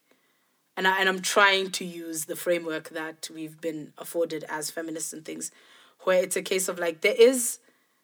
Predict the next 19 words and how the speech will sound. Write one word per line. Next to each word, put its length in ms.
there 180
is 180
also 680
an 240
element 560
of 400
taking 840
care 720
of 320
the 100
person 760
who 520
is 240
your 120
friend, 440
especially 560
if 100
it's, 240
like, 320